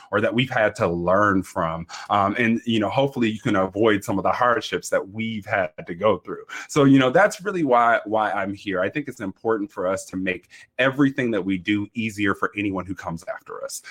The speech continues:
So that's really, that's really why I've joined the Access Point, right? So everybody, um,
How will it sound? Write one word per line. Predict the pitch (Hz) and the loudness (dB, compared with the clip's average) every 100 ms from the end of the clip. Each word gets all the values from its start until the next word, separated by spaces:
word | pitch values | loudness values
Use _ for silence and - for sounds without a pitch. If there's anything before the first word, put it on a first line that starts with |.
| - | -8
So | - 98 | 0 2
that's | 107 113 - | 2 0 0
really, | 113 107 104 104 | 0 2 2 2
that's | 101 107 | 0 -2
really | 110 101 95 | -2 -4 -2
why | 90 85 87 87 | -2 0 0 -2
I've | 87 | -4
joined | 90 82 78 | -8 -10 -10
the | 78 | -12
Access | 73 - - - - | -14 -14 -18 -20 -20
Point, | - - _ - | -20 -20 _ -10
right? | 82 82 87 - - - - | -6 -4 -6 -10 -16 -16 -6
So | - 143 127 117 - - - - _ _ _ _ _ _ | 4 6 4 2 -6 -20 -20 -20 _ _ _ _ _ _
everybody, | 165 175 131 104 76 - - _ _ - | 2 2 2 0 -2 -10 -20 _ _ -2
um, | 127 131 123 117 120 | 0 2 2 0 -4